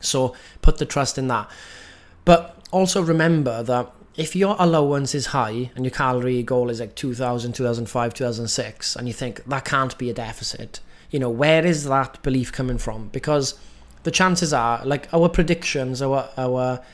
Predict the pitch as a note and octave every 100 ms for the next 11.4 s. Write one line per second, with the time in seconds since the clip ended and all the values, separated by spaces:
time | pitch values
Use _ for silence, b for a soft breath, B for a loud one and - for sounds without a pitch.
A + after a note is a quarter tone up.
0 | B B - D#3 E3 E3 D#3+ D3 C3+ C3
1 | C3 - A#2 - D#3 C3+ C3 - - B2
2 | A#2 - A#2+ D3 - - _ - - _
3 | - - - - - - D3+ C#3+ C#3+ C#3+
4 | D3+ D#3 D3+ - - C#3+ D3 C#3 - -
5 | - B B B B D#3 D#3 D3+ D3 C#3+
6 | C#3 C3+ B2+ C3+ C3 B2 C3 B2+ B2+ B2+
7 | - C#3 C3+ C3 - C3 B2 B2+ B2 B2+
8 | B2+ B2 A#2+ C3+ C3 C3 B2 C3 B2+ -
9 | - A#2+ A#2 B2+ - C#3+ C3+ C3 B2 B2+
10 | B2+ - B2+ - D3 C3+ B2 A2+ B2+ B2+
11 | A2+ B2+ E3